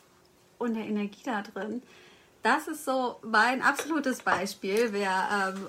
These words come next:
uns schon kennt, hat das vielleicht auch schon mal gehört, aber ich finde es einfach so bezeichnend zu sehen,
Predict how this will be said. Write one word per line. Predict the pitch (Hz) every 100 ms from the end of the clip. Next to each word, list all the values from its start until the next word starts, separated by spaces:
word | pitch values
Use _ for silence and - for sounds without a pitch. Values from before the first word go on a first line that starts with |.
| -
uns | 226
schon | 254 226
kennt, | 294 247 294
hat | 254
das | 311 339
vielleicht | 294 247 202
auch | 254
schon | 254
mal | 233
gehört, | 220 226 262 339
aber | 233 214 233
ich | - - - - - - - - - -
finde | 294 302
es | 302 -
einfach | 277 285 302
so | 302 311
bezeichnend | 330 - 233 294 - 220 240
zu | - 240
sehen, | 220 254 285 302